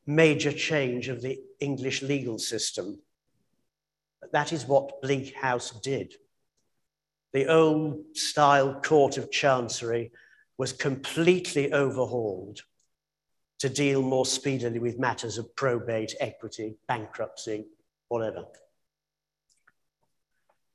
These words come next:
One of the cameo flight, sorry, cameo parts in the novel is given to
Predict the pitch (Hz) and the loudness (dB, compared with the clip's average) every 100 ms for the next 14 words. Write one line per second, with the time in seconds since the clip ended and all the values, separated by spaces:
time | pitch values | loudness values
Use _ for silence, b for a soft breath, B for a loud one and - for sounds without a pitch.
0 | _ _ _ 233 240 214 180 - 196 160 | _ _ _ 10 12 12 10 8 10 10
1 | 143 135 - 156 135 135 - - - 165 | 6 4 6 8 8 4 -10 -10 2 4
2 | 143 - 185 147 139 - 160 139 131 - | 4 6 6 8 6 4 10 10 10 2
3 | - 143 135 139 131 107 120 113 151 135 | 0 2 4 6 4 2 -2 0 0 0
4 | 135 147 139 | -2 -2 -4